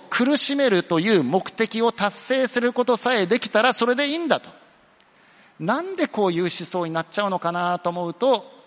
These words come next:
以前もお話した通り、反ユダヤ主義的な考えの背後にはサタンがいるからであります。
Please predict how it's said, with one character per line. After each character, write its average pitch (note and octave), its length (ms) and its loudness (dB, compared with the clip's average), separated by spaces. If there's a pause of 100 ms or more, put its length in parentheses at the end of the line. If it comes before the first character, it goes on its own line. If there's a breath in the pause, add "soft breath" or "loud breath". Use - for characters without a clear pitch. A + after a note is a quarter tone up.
(280)
以 E3+ 80 -8
前 D#3 120 0
も C3 220 -2
お - 20 -2
話 C#3 280 -6
し - 60 -10
た C#3 120 -6
通 C#3+ 220 -6
り、 F3 340 -4
反 F#3 460 -8
ユ D3+ 140 -4
ダ D3+ 100 -2
ヤ D3+ 160 -2
主 - 200 -8
義 D3 180 -8
的 D#3 280 -12
な D3+ 160 -4
考 D#3 380 -6 (120)
え D#3 100 -6
の C#3+ 140 -6
背 D#3 240 -4
後 D3+ 120 -8
に F3+ 120 -10
は G3 260 0
サ - 340 -2
タ D4 160 2
ン C4 140 0
が G#3 100 4
い E3+ 100 2
る D#3 100 2
か C#3+ 120 2
ら A2+ 100 0
で D#3+ 100 -2
あ D3 80 2
り G#2 80 -6
ま D2 120 -12
す。 - 240 -18